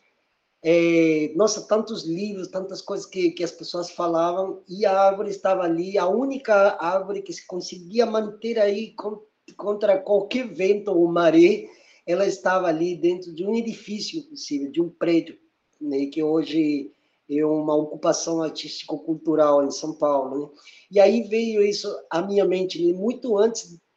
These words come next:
do verbo, as árvores já existiam, as águas já existiam, né? As nuvens já estavam aqui.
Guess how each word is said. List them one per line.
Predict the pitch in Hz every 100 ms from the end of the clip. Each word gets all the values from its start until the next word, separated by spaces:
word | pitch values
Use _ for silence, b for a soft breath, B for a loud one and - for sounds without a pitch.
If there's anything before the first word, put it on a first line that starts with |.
| _ _ _ _
do | 127
verbo, | 101 156 208 233 160 143 139
as | 165 -
árvores | 190 202 180 156 139
já | 160
existiam, | 156 - - 143 135 135
as | 156 - -
águas | 190 208 160 139 117
já | 143
existiam, | 135 - - - 135 135 117
né? | 131 135 B
As | 160 -
nuvens | 185 190 240 262 180 147 135 143
já | 165
estavam | 160 - 147 143
aqui. | 135 - 139